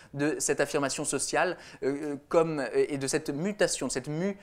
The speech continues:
sociale. Velázquez essaye de faire croire qu'il est un aristocrate qui fait de la peinture et qui n'est pas du tout un peintre qui s'est élevé dans la hiérarchie sociale. C'est un peu le, le, le, voilà, le, le, le bluff qu'essaye de faire passer Velázquez à la fin de sa carrière.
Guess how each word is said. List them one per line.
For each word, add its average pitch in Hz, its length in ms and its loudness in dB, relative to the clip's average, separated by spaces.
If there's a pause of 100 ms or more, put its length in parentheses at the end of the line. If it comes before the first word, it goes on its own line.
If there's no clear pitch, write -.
(160)
sociale. 165 460 0
Velázquez 147 400 2
essaye 151 240 0
de 139 40 -4
faire 127 200 -2
croire 170 180 2
qu'il 139 100 -2
est 123 80 -2
un 117 100 -2
aristocrate 147 440 -6
qui - 80 -20
fait 127 120 -4
de 117 40 -4
la 113 80 0
peinture 147 480 -4
et 120 60 -4
qui - 120 -10
n'est 113 80 -4
pas 117 120 -6
du 120 100 -6
tout 170 220 -8 (200)
un 104 140 -4
peintre - 460 0 (180)
qui 131 140 -8
s'est - 160 0
élevé 127 360 0 (180)
dans 123 120 -2
la 113 120 0
hiérarchie 113 460 -4 (200)
sociale. 113 480 0
C'est 131 240 0 (160)
un 120 100 -2
peu 170 160 -4
le, 120 320 2 (220)
le, 117 240 -2
le, 107 480 -4
voilà, 120 180 0
le, 101 140 -2
le, 101 140 -6
le 101 120 -6
bluff 147 380 2
qu'essaye 131 320 -4
de 117 100 0
faire 113 200 -4
passer 120 280 0
Velázquez 123 480 0
à 113 60 2
la 110 60 0
fin - 120 -6
de 131 80 -6
sa 127 80 0
carrière. 156 320 0